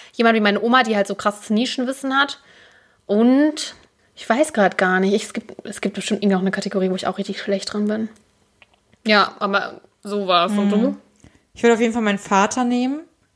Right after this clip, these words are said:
Speaker 2: Der kennt sich extrem gut so politisch, geschichtlich und so aus. Dann müsste ich mir auch jemanden überlegen, der sich mit Sport gut auskennt. Also so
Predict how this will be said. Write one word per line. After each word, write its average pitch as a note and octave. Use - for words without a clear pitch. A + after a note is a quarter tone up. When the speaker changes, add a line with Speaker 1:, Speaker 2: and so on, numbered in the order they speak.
Speaker 2:
Der G3+
kennt G#3
sich G#3
extrem A3
gut A3
so G3+
politisch, G#3
geschichtlich -
und C4+
so C4+
aus. C4+
Dann A#3
müsste C#4
ich B3+
mir A#3+
auch C4
jemanden C4+
überlegen, A3
der G#3
sich G3+
mit G#3
Sport -
gut C4+
auskennt. B3+
Also A3+
so A#3